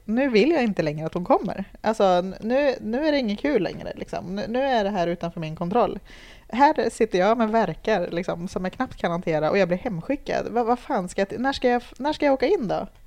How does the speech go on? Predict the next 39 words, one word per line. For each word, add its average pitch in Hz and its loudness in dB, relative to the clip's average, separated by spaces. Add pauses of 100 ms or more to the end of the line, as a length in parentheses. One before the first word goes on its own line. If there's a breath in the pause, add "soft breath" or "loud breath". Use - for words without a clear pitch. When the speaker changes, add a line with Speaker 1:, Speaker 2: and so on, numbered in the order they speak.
(140)
Speaker 1:
Liksom, 160 -2
mitt 254 -4
vatten 285 0
har 262 0
gått 170 0
i 196 -4
min 175 -2
värld. 156 -4
<laughs> - -8 (400 loud breath)
Eh, - 0 (520)
jag 233 4
har 240 4
värkar 226 0
var 185 -2
fjärde 180 -2
minut, 165 -4
jag 196 -6
får 208 -6
fortfarande 220 0
inte 285 -6
komma 185 -2
in. 196 -6 (360 loud breath)
Speaker 2:
<laughs> 95 -8 (440 loud breath)
Speaker 1:
Eh, 185 0
för, - -2
för - -4
jag 262 4
var 240 4
ju 185 4
rädd 175 4
då 170 0
att 170 -2
vi 170 -8
skulle 160 -6
föda 160 -2
hemma 185 -2
eller 175 -2
i 165 -4
bilen, 180 -6